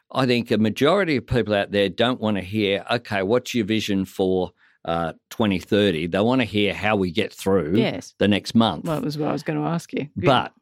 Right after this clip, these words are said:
Speaker 2: Like, do you think there, there, do you actually think, a couple of, couple of things on that point, right? Basically, you're saying, uh, Labor, you know, Labor's stronger suit for the next election is, is presenting a set of propositions to,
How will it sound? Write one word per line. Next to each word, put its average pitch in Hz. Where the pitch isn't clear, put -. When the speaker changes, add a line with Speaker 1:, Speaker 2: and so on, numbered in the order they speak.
Speaker 2:
Like, 170
do 170
you -
think 175
there, 165
there, 147
do 190
you 180
actually 202
think, 170
a 156
couple -
of, -
couple 202
of 170
things -
on 151
that 240
point, 131
right? 165
Basically, 208
you're 165
saying, 147
uh, 156
Labor, 156
you 175
know, 147
Labor's 151
stronger 175
suit -
for -
the 147
next 147
election 143
is, 147
is 165
presenting 170
a 156
set -
of -
propositions 151
to, 160